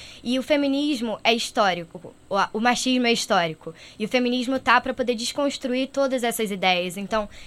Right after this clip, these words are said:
eu acho que pessoas que cresceram com uma educação diferente, foram imersas, né, em um mundo completamente diferente do mundo em que, que, em que a gente vive hoje, da sociedade que cada vez mais tenta desconstruir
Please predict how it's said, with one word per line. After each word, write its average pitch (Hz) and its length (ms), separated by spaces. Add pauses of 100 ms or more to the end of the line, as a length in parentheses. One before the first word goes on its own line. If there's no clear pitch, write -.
(140)
eu 240 160
acho 277 300
que 277 140
pessoas 277 540
que 277 220
cresceram 254 560
com 254 120
uma 247 140
educação 240 520
diferente, 214 460
foram 220 360 (320)
imersas, 247 680
né, 196 240
em 247 160
um 269 100
mundo 262 420
completamente 240 1040 (420)
diferente 240 960
do 202 120
mundo 214 340
em 196 140
que, 208 120 (340)
que, 196 240 (140)
em 233 100
que 254 80
a 262 60
gente 269 200
vive 262 200
hoje, 226 220
da 214 100
sociedade 214 520
que 208 100
cada 220 220
vez 220 240
mais 208 240
tenta 208 240
desconstruir 202 840